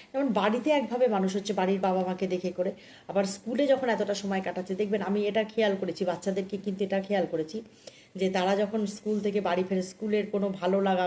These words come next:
কথাবার্তা কিন্তু বাড়িতে এসে বলতে চায়। হুম, এটা, এটা একটা কিন্তু ভালো লক্ষণ। তো স্কুলেও যদি এই ভালো কথা নিয়ে একটু কিছু আলোচনা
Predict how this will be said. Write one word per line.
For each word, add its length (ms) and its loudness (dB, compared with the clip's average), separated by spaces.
কথাবার্তা 480 0
কিন্তু 280 -6
বাড়িতে 340 0
এসে 180 0
বলতে 360 0
চায়। 220 -6
হুম, 140 -2
এটা, 220 2
এটা 120 2
একটা 260 2
কিন্তু 300 -2
ভালো 300 0
লক্ষণ। 400 0
তো 80 -6
স্কুলেও 420 4
যদি 240 4
এই 120 4
ভালো 240 4
কথা 240 2
নিয়ে 180 2
একটু 220 -4
কিছু 280 -6
আলোচনা 460 0